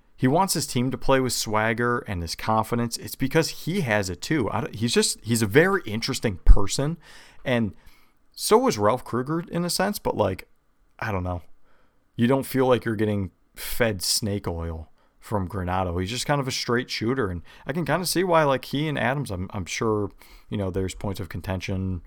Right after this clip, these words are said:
just like any other job with, you know, superiors and subordinates. But I feel like him and Kevin Adams kind of are, are in the same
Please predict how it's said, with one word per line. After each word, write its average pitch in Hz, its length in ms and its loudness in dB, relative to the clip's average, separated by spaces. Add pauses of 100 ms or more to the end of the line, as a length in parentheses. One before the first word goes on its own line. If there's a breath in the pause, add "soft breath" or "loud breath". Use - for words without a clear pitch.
(260 soft breath)
just - 200 -4
like 101 120 -2
any 95 200 -2
other 95 160 -2
job 92 440 -2
with, 92 380 -4
you 101 80 -6
know, 90 280 -4 (380 soft breath)
superiors 98 720 -2
and 92 140 -4
subordinates. 92 600 -4
But - 220 -6 (640 loud breath)
I 110 120 -8
feel 139 220 -2
like 131 220 -2 (100)
him 127 120 -4
and 107 120 -4
Kevin 104 280 0
Adams 104 400 0
kind 101 220 -2
of 92 100 -2
are, 95 280 0
are 95 200 -2
in 98 180 -4
the 92 60 -6
same 101 540 -4